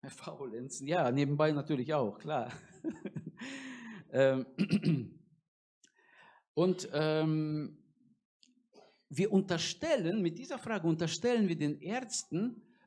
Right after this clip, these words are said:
dass ihr Fokus bei der Behandlung des Patienten nur auf sein Gewicht liegt.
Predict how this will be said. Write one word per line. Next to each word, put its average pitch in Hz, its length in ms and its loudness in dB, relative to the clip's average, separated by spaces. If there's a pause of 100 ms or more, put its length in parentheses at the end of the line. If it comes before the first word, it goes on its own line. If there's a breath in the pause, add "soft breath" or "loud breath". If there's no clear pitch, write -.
dass - 340 -8
ihr 269 220 0
Fokus - 1000 0 (320)
bei 131 160 -10
der 127 80 -10
Behandlung 151 440 -6
des 120 140 -12
Patienten 208 760 -8 (140)
nur 175 520 2
auf 143 160 -4
sein 143 340 4
Gewicht 127 460 0
liegt. - 380 -20